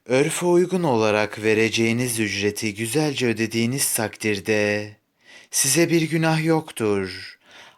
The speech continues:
Allah'a karşı gelmekten sakının ve bilin ki Allah yapmakta olduklarınızı hakkıyla görendir. Bakara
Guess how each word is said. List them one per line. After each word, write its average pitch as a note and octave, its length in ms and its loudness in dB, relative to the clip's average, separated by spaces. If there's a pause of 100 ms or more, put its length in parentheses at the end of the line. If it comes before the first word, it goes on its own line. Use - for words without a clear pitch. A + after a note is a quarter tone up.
Allah'a B2+ 480 0
karşı A#2+ 360 -2
gelmekten A#2+ 760 -2
sakının G#2+ 840 -4 (560)
ve G#2+ 160 0
bilin A2 360 0
ki G#2 760 -2 (540)
Allah D#3+ 420 0
yapmakta C#3+ 600 -4
olduklarınızı A2+ 920 0
hakkıyla A2 560 -2
görendir. G2+ 1160 -2 (1040)
Bakara G#2 1080 -2